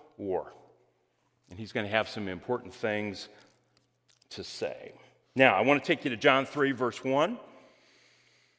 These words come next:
Now, there was a Pharisee, a man named Nicodemus, who was a member of the Jewish ruling council.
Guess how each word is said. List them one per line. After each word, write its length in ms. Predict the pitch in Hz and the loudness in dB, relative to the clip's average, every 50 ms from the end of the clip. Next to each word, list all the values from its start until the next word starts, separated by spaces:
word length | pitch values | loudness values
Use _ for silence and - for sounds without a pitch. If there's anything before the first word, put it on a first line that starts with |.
| _ _ _ _ _ - - _ - | _ _ _ _ _ -20 -18 _ 2
Now, 140 | 139 160 165 | 4 6 8
there 140 | 185 208 | 8 8
was 200 | 196 196 190 - | 8 8 6 6
a 60 | 175 156 | 4 0
Pharisee, 880 | - - - 277 262 233 151 135 123 - - 131 104 90 104 165 202 - - - - _ _ _ _ _ _ _ _ _ _ _ _ _ _ _ _ _ _ _ _ _ - - - - | 0 6 8 10 10 10 8 4 2 0 -2 -2 0 0 0 -4 -6 -10 -16 -20 -20 _ _ _ _ _ _ _ _ _ _ _ _ _ _ _ _ _ _ _ _ _ -20 -20 -8 -2
a 80 | - 151 | 4 6
man 260 | 175 190 196 185 175 | 8 8 8 8 6
named 220 | 170 165 156 156 | 6 4 4 4
Nicodemus, 960 | 160 170 - 156 120 107 151 185 185 127 110 120 127 - - - - - - - _ _ _ _ _ _ _ _ _ _ _ _ _ _ _ _ _ | 0 0 0 -2 -2 -2 -4 -4 -4 -2 -4 -4 -4 -6 -10 -12 -12 -14 -18 -20 _ _ _ _ _ _ _ _ _ _ _ _ _ _ _ _ _
who 140 | - - 151 | -6 -4 -4
was 160 | 139 123 113 | -2 0 0
a 40 | 127 | 0
member 480 | 117 131 151 156 143 113 113 110 113 117 | 0 2 0 0 0 2 2 2 2 0
of 240 | - 117 107 95 104 | 0 -4 -6 -4 -6
the 80 | 107 | -10
Jewish 600 | 92 85 110 139 143 143 143 139 - - - - - - _ _ _ _ _ _ _ _ _ - | -10 -4 -4 -2 -2 -2 -4 -6 -8 -10 -12 -12 -16 -20 _ _ _ _ _ _ _ _ _ -12
ruling 520 | 107 107 120 117 117 117 120 117 117 104 113 - - - - | -6 -2 -2 0 0 0 -2 -2 -4 -6 -10 -16 -20 -20 -18
council. 540 | - - 113 98 95 95 - - 80 80 | -14 -10 -10 -10 -10 -10 -14 -16 -16 -16